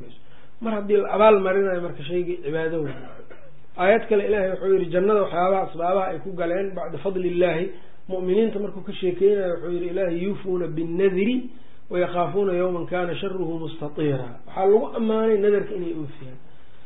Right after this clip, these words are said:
Nadarku marka waxaa weeyaan, hadduu macsi yahay lama samaynayo sidiisa. Nadarka macsidaa lama, lama fuliyo. Nadarka hadduu daaco yahayna oo Alla loo nadarayna waa la, waa, waa la fulina. Hadduu qofku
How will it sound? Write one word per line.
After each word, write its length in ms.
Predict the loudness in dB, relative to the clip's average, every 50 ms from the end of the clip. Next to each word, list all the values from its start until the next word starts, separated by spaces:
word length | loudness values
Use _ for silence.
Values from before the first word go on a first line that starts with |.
| -8 -8 -2 4
Nadarku 400 | 6 8 10 10 10 10 8 2
marka 240 | 2 0 0 0 0
waxaa 220 | 2 2 4 4
weeyaan, 540 | 6 8 8 6 6 4 0 0 -2 -2 -4 -6 -8 -8 -8 -8 -6
hadduu 240 | 2 8 8 8 8 8
macsi 340 | 4 0 -2 -4 0 4 6
yahay 180 | 6 8 8 6
lama 160 | 4 2 0 0 -2
samaynayo 420 | -2 0 0 0 0 0 -2 -4 -6
sidiisa. 300 | -6 -6 -8 -8 -8 -10 -10 -10 -10 -10 -10 -10 -10 -10 -10 -8
Nadarka 400 | -4 -2 0 0 0 0 -2 -4
macsidaa 460 | -6 -6 -6 -8 -6 -2 -2 0 0 0
lama, 260 | 0 -2 -2 -4 -4 -6 -6 -6 -6
lama 220 | -6 -6 -6 -6 -8 -8 -6
fuliyo. 340 | -6 -4 -2 -2 -2 -4 -4 -6 -8 -10 -10 -8 -8 -8 -8 -8 -8 -8 -10 -10 -10 -10 -10 -10 -10 -10 -10 -10 -10 -10 -10 -10 -10 -10 -10 -10 -10 -10 -8 -6 -2
Nadarka 520 | 2 6 8 8 8 8 6 4 2 2 2 2
hadduu 360 | 0 0 2 2 2 2 2
daaco 320 | 2 2 2 4 6 6
yahayna 380 | 8 8 6 6 2 2 0 -2 -2
oo 80 | -4 -2
Alla 400 | 0 4 4 4 4 4 2 0 -2
loo 200 | 2 4 4 4
nadarayna 480 | 4 4 2 2 2 2 2 2 2 0
waa 160 | 0 0 0
la, 140 | 0 0 0
waa, 240 | 0 -2 -2 -2 0
waa 200 | 0 0 0 -2
la 140 | -2 -4 -4
fulina. 340 | -4 -2 2 2 4 4 2
Hadduu 220 | 0 2 4 4 4
qofku 240 | 4 2 -2 -2 -6